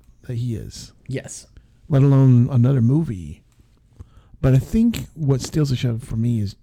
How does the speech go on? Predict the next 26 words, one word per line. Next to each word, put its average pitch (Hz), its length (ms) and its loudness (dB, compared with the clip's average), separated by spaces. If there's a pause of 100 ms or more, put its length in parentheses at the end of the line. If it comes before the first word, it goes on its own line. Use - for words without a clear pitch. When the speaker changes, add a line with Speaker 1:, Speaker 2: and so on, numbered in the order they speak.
(120)
Speaker 1:
Janelle 90 440 -10 (320)
Monáe. 78 320 -12 (420)
Speaker 2:
Yeah. 85 220 -12 (460)
Speaker 1:
In 107 500 0 (300)
kind 120 240 -4
of 110 100 -4
a, 107 200 -6 (240)
and 196 140 -2
spoiler 254 500 -4
alerts. 117 580 -6 (500)
Speaker 2:
Yeah. 147 180 -4
Speaker 1:
This 117 200 -4
is 220 40 -8
all 202 200 -4
spoilers. 135 800 -8
Speaker 2:
Heavy 143 300 -6
spoiler 117 400 -6
Speaker 1:
Heavy 104 160 -4
Speaker 2:
alert. 190 100 -4
Speaker 1:
spoilers, 117 400 -6
by 98 140 -10
the 104 80 -12
way. - 180 -14 (100)
We 120 80 -14
forgot 113 240 -14
to - 180 -18